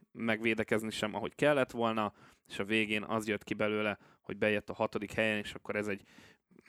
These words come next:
egy átlagos eredmény, amiből nem lehet építkezni.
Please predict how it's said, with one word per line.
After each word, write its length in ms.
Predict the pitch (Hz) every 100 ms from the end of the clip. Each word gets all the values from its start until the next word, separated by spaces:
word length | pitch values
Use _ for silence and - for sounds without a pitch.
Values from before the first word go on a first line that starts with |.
| - - - -
egy 120 | - 123
átlagos 500 | 127 113 117 117 -
eredmény, 420 | 131 120 120 117
amiből 600 | 117 117 110 - 127 117
nem 180 | 120 117
lehet 320 | 110 110 - - - -
építkezni. 920 | 110 131 120 - - 113 104 110 110